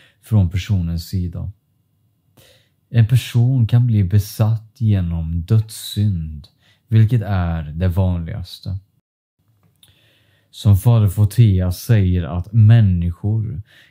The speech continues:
kan bli besatta av att sluta en pakt med djävulen, delta i spiritistiska sessioner, sataniska kulter eller riter,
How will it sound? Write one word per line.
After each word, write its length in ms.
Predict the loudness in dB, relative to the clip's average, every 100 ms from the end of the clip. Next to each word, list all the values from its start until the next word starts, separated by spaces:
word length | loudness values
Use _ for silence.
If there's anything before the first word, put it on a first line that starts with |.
| _
kan 200 | 4 6
bli 140 | 4
besatta 640 | 2 0 0 -4 -4 -6
av 140 | -4 -4
att 100 | -4
sluta 440 | -4 -2 -2 -4
en 180 | -6 -6
pakt 540 | -4 -4 -4 -8 -12
med 340 | -6 -2 -2 -2
djävulen, 720 | -4 -4 -8 -12 -12 -12 -14 -18 -20 _ -2
delta 840 | 2 4 4 2 -2 0 0 0
i 280 | -2 -2 -4
spiritistiska 1160 | -6 -2 2 2 2 0 -2 -4 -8 -4 -4 -4
sessioner, 920 | -2 -2 -2 -8 -6 -6 -6 -8 -10 -14 _ _
sataniska 840 | -4 0 2 4 4 2 0 -2 -4
kulter 640 | 0 2 2 -2 -4 -4
eller 300 | -2 0 0
riter, 760 | 2 0 -2 -8 -10 -8 -8